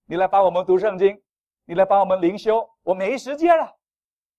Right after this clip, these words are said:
我只能礼拜天给点钱儿，花点时间来唱唱歌，别的时间没空。”我们外包给牧师，“牧师，你帮我灵修。”牧师灵修，牧师自己灵性会进步，你不会进步，你知道吗？“牧师，你祷告。”“我没时间祷告。”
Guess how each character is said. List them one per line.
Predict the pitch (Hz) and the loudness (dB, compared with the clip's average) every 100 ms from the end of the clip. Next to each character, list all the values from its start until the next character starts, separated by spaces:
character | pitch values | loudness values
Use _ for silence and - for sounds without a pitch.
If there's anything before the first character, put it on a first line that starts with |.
| _ _ _ | _ _ _
我 | - 233 | -4 -4
只 | |
能 | 240 254 | -2 -6
礼 | 226 | -2
拜 | 254 | -2
天 | 240 240 | 0 -2
给 | 233 226 | -2 -4
点 | 226 | -4
钱 | 175 - | -4 -2
儿， | 170 247 _ _ _ _ | -2 -2 _ _ _ _
花 | 240 | 4
点 | 214 | 4
时 | 196 196 | -4 -8
间 | 214 | -6
来 | 202 | -6
唱 | 185 226 | -6 -4
唱 | 214 196 | -4 -2
歌， | 226 233 | -4 -4
别 | 226 | -4
的 | 285 | 0
时 | 247 | 0
间 | 262 277 - | -2 -8 -10
没 | 143 135 175 | -16 -12 -12
空。” | - - 330 254 - _ _ _ _ | -10 6 6 6 -4 _ _ _ _
我 | 202 | -2
们 | 233 | 0
外 | 262 240 | 0 0
包 | 208 | 0
给 | 214 180 | -2 -4
牧 | 202 | -6
师 | 175 185 190 | -6 -6 -6
，“牧 | 214 | -8
师， | 185 | -10
你 | |
帮 | 170 185 | -6 -4
我 | 170 | -4
灵 | 143 170 | -6 -10
修。” | 180 185 - _ | -8 -8 -10 _
牧 | - 240 220 | -6 -2 -2
师 | 214 | 0
灵 | 190 170 | -2 -2
修， | 170 | -2
牧 | 185 196 | -4 -4
师 | 185 180 | -8 -8
自 | 165 | -12
己 | 143 | -16
灵 | 107 117 | -14 -14
性 | 160 147 | -14 -14
会 | 143 | -14
进 | 147 | -16
步， | 131 | -20
你 | 107 101 | -18 -18
不 | 120 | -12
会 | 147 | -12
进 | 123 127 | -12 -16
步， | 113 107 | -16 -16
你 | 101 | -16
知 | 107 | -14
道 | 101 | -12
吗 | 98 95 90 92 _ _ _ _ _ _ _ _ _ _ _ | -12 -14 -16 -20 _ _ _ _ _ _ _ _ _ _ _
？“牧 | 240 | -8
师， | 220 | -6
你 | 208 | -8
祷 | 220 156 | -2 -2
告。 | 139 202 | -2 -6
”“我 | 233 | -6
没 | 214 | -10
时 | 233 | -14
间 | 214 226 | -10 -10
祷 | 220 - | -6 -4
告。” | - | -4